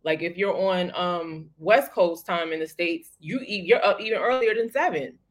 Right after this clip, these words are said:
Um, I even saw somebody else that said right here, "I'm watching from Gambia." Like, that's seeking the high, the Most High with all of your heart,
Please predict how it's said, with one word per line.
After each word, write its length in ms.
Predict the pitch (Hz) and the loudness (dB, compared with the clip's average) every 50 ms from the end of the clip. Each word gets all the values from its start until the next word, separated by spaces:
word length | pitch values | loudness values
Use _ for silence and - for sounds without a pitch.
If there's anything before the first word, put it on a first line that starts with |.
| _ _ _ _ _ _ _ _ _ - | _ _ _ _ _ _ _ _ _ -4
Um, 340 | 175 185 185 180 175 170 - | -4 -2 -2 -4 -4 -4 0
I 160 | - 185 220 254 | 4 4 4 4
even 180 | 254 226 220 | 4 0 -4
saw 220 | 214 - 214 208 202 | -4 -4 -4 -4 -4
somebody 420 | 208 202 214 214 196 185 160 120 | -4 -6 -6 -4 -4 -2 -2 -2
else 220 | 226 277 269 254 | 0 -2 -2 -4
that 180 | - - 160 160 | -4 -6 -8 -6
said 480 | - - 180 175 175 170 165 165 160 - - - _ _ _ _ _ _ _ _ _ _ _ _ _ _ _ _ _ _ _ _ | -6 -4 0 0 0 0 0 -4 -6 -12 -20 -20 _ _ _ _ _ _ _ _ _ _ _ _ _ _ _ _ _ _ _ _
right 220 | - - 160 131 107 | -8 -6 -6 -6 -6
here, 680 | - - - 285 339 - - 156 151 151 190 196 196 - _ _ _ _ _ _ _ _ _ _ _ _ _ _ - - | -10 -12 -12 -10 -6 -4 -2 -2 -2 -4 -4 -8 -10 -14 _ _ _ _ _ _ _ _ _ _ _ _ _ _ -8 -4
"I'm 160 | 202 220 247 | -2 0 2
watching 320 | 262 240 220 220 214 208 202 | 4 4 2 2 0 -4 -6
from 240 | 196 185 160 156 143 | -4 -6 -6 -6 -2
Gambia." 800 | 135 170 226 269 269 233 190 165 156 147 143 - - - - _ _ _ _ _ _ _ _ _ _ - | 0 2 4 4 4 2 2 0 0 -2 -2 -4 -6 -10 -16 _ _ _ _ _ _ _ _ _ _ -4
Like, 420 | - 180 180 175 160 156 156 156 - - - - _ _ _ _ _ _ _ _ _ _ _ _ _ _ _ _ _ _ _ - - _ - | 0 2 4 4 4 2 -2 -8 -16 -20 -20 -20 _ _ _ _ _ _ _ _ _ _ _ _ _ _ _ _ _ _ _ -20 -18 _ 2
that's 440 | 196 196 202 220 226 220 - - - _ _ _ _ _ _ _ _ _ _ _ | 4 4 4 4 0 -4 -12 -20 -20 _ _ _ _ _ _ _ _ _ _ _
seeking 720 | - - - - - 247 254 254 254 247 240 233 - - 170 | -18 -16 -10 -4 -4 -4 -2 0 0 0 0 0 -2 -4 -4
the 120 | 185 185 | -4 -4
high, 320 | 185 185 202 202 - - - | -2 -2 -2 -2 -2 -2 -4
the 120 | 165 180 | -4 -2
Most 300 | 185 190 185 190 190 - | 0 2 2 0 0 -2
High 220 | 214 202 196 180 170 | -2 0 0 0 0
with 240 | 165 170 165 165 - - | 0 -2 -4 -4 -4 -2
all 580 | - 175 180 185 185 180 180 180 180 180 - - _ _ _ - | 0 2 4 4 6 4 4 2 0 -4 -8 -16 _ _ _ -2
of 440 | 156 170 170 165 165 165 160 151 151 - | -2 0 0 0 0 -2 -2 -6 -12 -16
your 680 | - 156 151 170 170 165 165 160 156 160 156 156 - _ | -14 -10 -6 -4 -2 0 0 0 0 -2 -4 -8 -12 _
heart, 420 | - - 165 139 - - - - | -8 -6 -6 -4 -6 -8 -12 -16